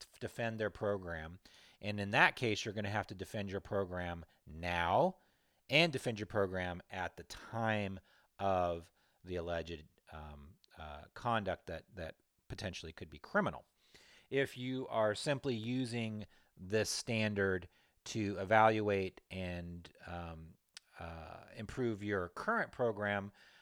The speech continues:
uh, independent of any kind of, uh, uh, in-, external investigation by a regulator or the Department of Justice, you don't really necessarily,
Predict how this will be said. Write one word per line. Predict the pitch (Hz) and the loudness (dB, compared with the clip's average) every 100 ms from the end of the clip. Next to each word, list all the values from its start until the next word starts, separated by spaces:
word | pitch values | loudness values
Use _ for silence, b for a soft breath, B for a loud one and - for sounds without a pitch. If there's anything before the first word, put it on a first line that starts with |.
| B B | B B
uh, | 101 101 95 - | 0 2 0 -2
independent | 113 98 135 135 117 98 | -6 -4 -2 0 0 0
of | 90 | -4
any | 95 90 | -4 -6
kind | 104 92 92 | -6 -4 -4
of, | 87 - - 85 - | -6 -10 -18 -16 -12
uh, | 92 82 80 82 - _ - | -10 -10 -10 -14 -20 _ -20
uh, | 85 87 95 | -16 -14 -12
in-, | 92 - - - | -14 -14 -18 -16
external | 107 - 202 202 107 | -12 -2 2 2 2
investigation | 90 90 87 90 90 - 92 | 0 -2 -4 -6 -8 -8 -4
by | 92 | -2
a | 90 | -2
regulator | 92 87 87 85 | -2 -4 -6 -8
or | 80 | -10
the | 80 | -12
Department | - 110 82 85 | -6 -6 -6 -8
of | |
Justice, | 85 135 - 101 - B B B B | 0 0 0 -8 -12 B B B B
you | |
don't | 123 117 | -2 0
really | 110 101 | 0 2
necessarily, | 101 - 104 110 101 98 92 87 | 0 -2 -4 0 4 4 2 -2